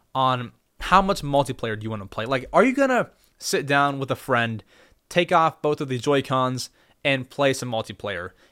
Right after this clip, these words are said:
If you are, then I'd say it's worth it. If you wanna play on T V, definitely worth it. It's like, you know, people wanna play it, people wanna play on T Vs and stuff, and I get that, but it's like, how much do you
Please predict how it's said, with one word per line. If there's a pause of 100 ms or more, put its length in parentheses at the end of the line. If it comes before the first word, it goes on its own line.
(100)
If
you
are, (520)
then (1000)
I'd
say
it's
worth
it. (240)
If
you
wanna
play
on
T
V, (500)
definitely
worth
it. (380)
It's
like, (240)
you
know, (260)
people
wanna
play
it, (480)
people
wanna
play
on
T
Vs
and
stuff,
and
I
get
that, (300)
but
it's
like,
how
much
do
you